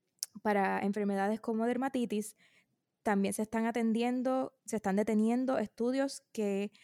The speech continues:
trabajan enfermedades renales, cáncer como cáncer del pulmón, eh, cáncer de los ovarios y mesotelioma,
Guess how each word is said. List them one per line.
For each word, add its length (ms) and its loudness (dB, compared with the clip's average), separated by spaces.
trabajan 800 2
enfermedades 640 -2
renales, 640 0
cáncer 640 0
como 480 -4
cáncer 760 -2
del 280 -4
pulmón, 640 -2
eh, 260 -4
cáncer 280 -4
de 100 -2
los 120 -4
ovarios 640 0
y 180 -2
mesotelioma, 920 -2